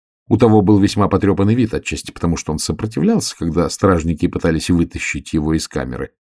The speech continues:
Но главным образом потому, что Тодзи и Муфлер поджидали его снаружи. Однако его оставили в живых.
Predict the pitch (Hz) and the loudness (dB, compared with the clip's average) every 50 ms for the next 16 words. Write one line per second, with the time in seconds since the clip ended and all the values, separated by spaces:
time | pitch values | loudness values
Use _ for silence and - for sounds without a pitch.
0 | _ _ _ _ 113 131 139 139 175 190 185 165 151 143 143 156 156 143 139 120 | _ _ _ _ 2 2 4 6 6 4 6 4 4 6 6 4 4 4 4 4
1 | 107 127 117 107 113 110 117 127 117 - - - 113 107 107 - - - 147 143 | 2 2 0 0 0 2 2 2 0 0 2 4 4 4 4 2 2 2 2 2
2 | 131 113 117 127 - - 110 107 98 104 120 123 - - - 113 113 113 98 98 | 2 2 0 0 2 6 4 6 6 6 4 4 2 0 0 4 4 4 2 0
3 | - _ 110 92 78 73 87 87 87 90 87 80 85 78 73 80 73 76 78 - | -2 _ 0 0 0 0 -2 0 2 2 2 2 2 2 0 0 -2 -2 -6 -6
4 | - - 80 71 69 62 58 58 55 - - - - _ _ _ _ _ _ _ | -6 -6 -6 -8 -8 -8 -10 -12 -12 -14 -16 -20 -20 _ _ _ _ _ _ _
5 | _ _ _ _ _ _ - 151 190 226 226 - 127 127 143 165 131 - - - | _ _ _ _ _ _ 0 4 4 4 4 4 2 4 4 4 2 2 -2 -4
6 | 87 85 90 87 - - - - 90 90 80 - 85 - - - | -4 -4 -4 -4 -6 -8 -12 -14 -14 -14 -14 -16 -16 -18 -20 -20